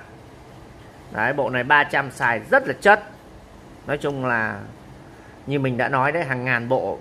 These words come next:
thì xui lắm mới lỗi một bộ thôi. Mình xài rất là ok cho tất cả các loại máy. Và bao gồm tất cả các loại cái iPad của hãng nhà Táo á, trên thị trường cũng sạc bằng cái bộ sạc này được các bạn nhé. Cho chúng ta thời lượng sạc rất là nhanh, ổn định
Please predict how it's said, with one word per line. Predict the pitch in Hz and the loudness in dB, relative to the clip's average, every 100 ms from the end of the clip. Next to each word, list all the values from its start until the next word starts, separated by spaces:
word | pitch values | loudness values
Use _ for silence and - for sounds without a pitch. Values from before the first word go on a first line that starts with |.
| - | -8
thì | 113 | -8
xui | - 170 147 | -2 0 2
lắm | 131 160 | 0 0
mới | 180 | -4
lỗi | 143 180 | -4 -4
một | 143 107 | -6 0
bộ | 139 110 | 0 2
thôi. | 139 135 - - - - - | -2 -2 -12 -20 -20 -20 -14
Mình | 110 | -4
xài | 120 104 | -2 -2
rất | 104 196 | 0 0
là | |
ok | 147 135 160 143 139 | 0 0 4 4 2
cho | |
tất | 131 226 - | -4 -4 -4
cả | 110 | -6
các | - 151 | -6 -2
loại | 135 117 | -2 0
máy. | 131 170 - - - - - | 2 2 -2 -12 -20 -20 0
Và | 135 143 | 6 8
bao | 160 165 | 8 6
gồm | 143 143 127 | 6 4 4
tất | 131 254 | 0 2
cả | 143 104 | 2 0
các | 170 185 | -2 0
loại | 147 113 | 0 0
cái | 127 175 165 156 | -4 -2 2 2
iPad | 147 214 269 - - - | 6 6 6 2 -18 -10
của | 117 | -4
hãng | 113 127 180 | -2 -2 0
nhà | 139 | 0
Táo | 143 131 175 | 4 6 6
á, | 214 | 2
trên | - 143 | -2 -8
thị | 135 | -6
trường | 113 127 | -2 -2
cũng | 113 175 | -2 -4
sạc | 151 120 | -4 -2
bằng | 123 113 | -4 -6
cái | |
bộ | 147 113 | -4 -4
sạc | - 117 | -2 -4
này | 120 | -4
được | 113 123 | -2 -2
các | 151 | 0
bạn | 160 139 | 0 2
nhé. | 185 180 - - - - | 0 0 -14 -20 -20 -6
Cho | 135 139 135 | 2 4 4
chúng | 131 147 | 0 -6
ta | 139 | -4
thời | 135 120 | -2 -2
lượng | 127 - | -4 -4
sạc | 127 110 | -6 -4
rất | 180 | -4
là | 180 | -4
nhanh, | 120 156 147 - - - - - - - - - | 0 0 -2 -12 -20 -20 -20 -20 -20 -20 -20 -4
ổn | - 120 131 | 0 0 2
định | 190 | 0